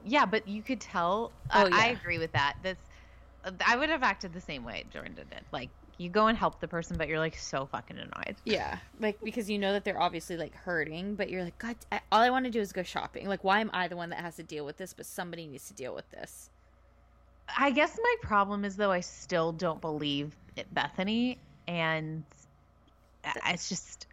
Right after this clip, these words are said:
Speaker 1: I, I just can't. I just can't.
Speaker 2: Your boner for Jason Hoppy skews your opinion.
Speaker 1: <laughs>
Speaker 2: Whoever D M'd that to us, I was cracking up.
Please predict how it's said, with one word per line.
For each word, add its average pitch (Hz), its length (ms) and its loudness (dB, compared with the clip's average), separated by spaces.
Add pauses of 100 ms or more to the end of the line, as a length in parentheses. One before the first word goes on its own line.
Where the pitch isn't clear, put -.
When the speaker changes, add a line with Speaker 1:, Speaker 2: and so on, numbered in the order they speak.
(100)
Speaker 1:
I, 180 180 -2
I 180 40 -2
just 156 160 -8
can't. 190 360 -6 (100)
I 170 120 -14
just - 200 -18
can't. 185 300 -18 (580)
Speaker 2:
Your 208 200 -4
boner 185 400 -6
for - 120 -10
Jason 180 440 -10
Hoppy 185 380 -8
skews 175 420 -12
your 170 140 -8
opinion. 170 720 -6
Speaker 1:
<laughs> - 40 -14
Speaker 2:
Whoever 285 460 6 (180)
D 254 180 0
M'd 196 200 0
that 180 240 0
to 226 100 0
us, 185 240 0
I 190 260 2
was 233 120 -8
cracking 214 920 0
up. 127 380 -8